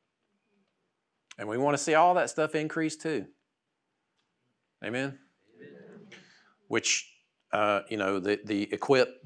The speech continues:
for this month in January, we're gonna talk about, you know, what do you, what do you wanna see working in your life, and just kinda start to pray through and talk about that. Which, by the way, our equip night, um, the, the worship is longer. It's more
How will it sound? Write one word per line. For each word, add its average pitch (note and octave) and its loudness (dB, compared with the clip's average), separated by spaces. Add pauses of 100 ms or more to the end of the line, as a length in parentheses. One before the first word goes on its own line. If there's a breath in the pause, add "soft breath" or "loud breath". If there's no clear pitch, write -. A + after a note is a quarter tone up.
for A#2 -2
this G#2+ 0 (180)
month A2 0
in G#2 -4
January, G2 2
we're G#2+ 0
gonna G#2 -2
talk A2 2
about, D2+ -4 (220)
you E2 -14
know, D#2+ -16
what F2+ -8
do F#2+ -6
you, F#2 -6
what F2+ -6
do F#2+ -8
you G2 -6
wanna G2 -8
see G2+ -6
working F2 -4
in F#2 -10
your F2+ -8
life, F#2+ -4
and E2+ -12
just F2 -12
kinda F2 -6
start D#2+ -4
to E2 -10 (460)
pray F2+ -4
through F2+ -8
and F#2 -14
talk E2 -4
about E2 -6
that. - -6
Which, F2+ -6
by E3 10
the C3+ 4
way, B2 6
our G#2+ 6
equip - 0 (360 soft breath)
night, G2+ 2 (560 soft breath)
um, F#2 -2 (240)
the, G#2+ -2
the G#2+ 0
worship A#2 6
is G#2 4
longer. G#2 6
It's - -4
more G2 0